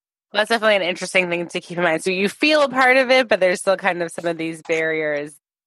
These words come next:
in your work in general. What advice would you give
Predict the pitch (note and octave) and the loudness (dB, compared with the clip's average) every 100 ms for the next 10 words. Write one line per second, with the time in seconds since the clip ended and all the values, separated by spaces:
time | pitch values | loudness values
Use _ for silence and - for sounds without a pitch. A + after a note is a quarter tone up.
0 | _ F#3 G3 F#3+ F3+ F3 F3+ F3+ F3 F#3+ | _ -10 -2 0 2 2 -2 -2 0 2
1 | F#3+ F3 D#3 D#3 G3 G#3+ G#3 G3 G3 - | 2 2 0 -4 0 0 2 0 0 -10
2 | D3 D3 C#3+ C#3 | -10 -10 0 0